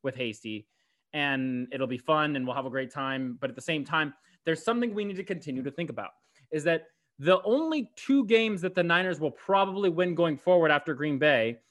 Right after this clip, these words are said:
are the Washington football team and the Dallas Cowboys. So say they beat Green Bay, say they, just say they lose to Green Bay, right? That puts them at six wins on the season,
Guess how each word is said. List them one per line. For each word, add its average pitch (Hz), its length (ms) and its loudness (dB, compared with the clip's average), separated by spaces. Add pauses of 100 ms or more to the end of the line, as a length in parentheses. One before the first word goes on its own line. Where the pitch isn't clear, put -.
(260)
are 147 380 6 (220)
the 160 60 2
Washington 175 540 2
football 127 440 0
team 113 360 -10 (240)
and 139 140 0
the - 20 -2
Dallas 147 320 2
Cowboys. 123 640 -2 (840)
So 185 260 6
say 233 300 8
they 277 100 10
beat 233 200 0
Green 220 240 4
Bay, 170 280 6
say 277 140 6
they, 262 180 0
just 269 240 -4
say 359 160 0
they 233 140 4
lose 175 300 4
to 156 100 -12
Green 135 180 -2
Bay, 107 140 -6
right? 107 240 -8
That 208 140 2
puts 269 160 0
them 240 100 -2
at 233 80 -8
six - 360 -2
wins 202 300 0
on 180 140 2
the 156 40 -6
season, 113 540 -10